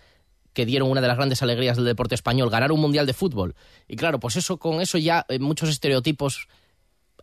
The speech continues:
hay que derrumbarlos. No, las chicas no hacen esto y los chicos esto. Unos harán unas cosas y otros otras, con lo cual, bueno, pues de todo se aprende y, y listo.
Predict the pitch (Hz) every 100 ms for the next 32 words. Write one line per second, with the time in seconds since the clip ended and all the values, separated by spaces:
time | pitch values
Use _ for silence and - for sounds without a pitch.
0 | - 135 160 147 131 131 123 113 87 87
1 | - - 147 120 - 185 175 170 - 147
2 | 160 151 - 120 117 135 135 135 139 123
3 | - - _ _ 185 202 170 165 156 151
4 | - 165 131 135 127 127 147 127 - -
5 | - - 113 117 151 160 _ - 87 -
6 | 113 110 113 135 123 127 160 156 160 -
7 | - - _ 135 123 113 101 92 - 120
8 | 110 104 - 78